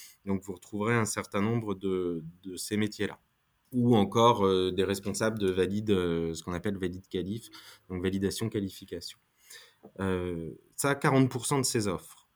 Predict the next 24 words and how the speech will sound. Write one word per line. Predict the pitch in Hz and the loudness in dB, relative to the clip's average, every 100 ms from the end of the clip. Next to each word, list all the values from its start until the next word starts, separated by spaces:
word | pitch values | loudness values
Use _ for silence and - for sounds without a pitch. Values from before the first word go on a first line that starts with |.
| _ _ _ | _ _ _
Vous | 104 101 127 | -12 -4 4
avez | 135 131 139 156 165 - | 4 6 6 6 2 2
également | 117 117 117 120 127 143 160 151 | 4 6 6 4 4 2 -2 -2
vingt-trois, | 92 95 104 135 135 - 131 131 | -4 -4 0 0 0 -2 2 4
entre | 123 98 101 | 4 0 -2
vingt-trois | 107 120 - 123 123 | -2 -2 -2 0 2
et | |
vingt-quatre | 104 101 104 101 | 2 2 0 -4
pour | - 95 | -6 -12
cent, | - 127 | -6 -4
on | 123 | -2
va | 90 | -4
dire, | 92 101 92 | -2 -4 -2
euh, | 85 80 | -4 -8
parce | 78 | -12
que | - 85 | -16 -14
c'est | 82 | -8
vingt-trois | 90 95 95 | -6 -6 -8
virgule | 87 82 82 | -8 -8 -10
six, | - 117 - | -12 -12 -12
le | 85 | -10
chiffre, | - 92 - 85 | -12 -12 -14 -10
euh, | 80 78 | -10 -10
précis, | - - - | -14 -14 -16